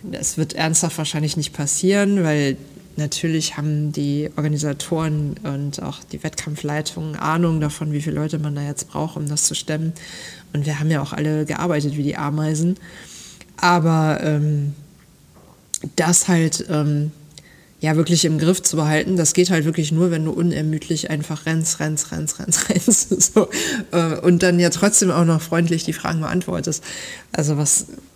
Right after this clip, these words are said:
ja natürlich ist. Und ich habe das genossen, diesen Moment zu erleben von den Sportlern und auch mal ganz kurz mit denen noch zu quatschen. Also wenn die dann, ähm,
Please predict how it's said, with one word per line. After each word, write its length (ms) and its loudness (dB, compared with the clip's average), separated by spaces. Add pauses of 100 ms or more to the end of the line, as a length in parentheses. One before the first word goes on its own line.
(140)
ja 140 -8
natürlich 500 4
ist. 140 4
Und 80 2
ich 140 0
habe 180 6
das 180 4
genossen, 640 4
diesen 240 4
Moment 460 4
zu 260 2
erleben 540 4
von 180 -4
den 140 -2
Sportlern 500 -6
und 240 -6 (440)
auch 200 -4
mal 140 0
ganz 240 0
kurz 260 -4
mit 160 0
denen 180 2
noch 140 -2
zu 140 -2
quatschen. 520 -4
Also 260 0
wenn 140 0
die 100 0
dann, 280 -2
ähm, 440 -2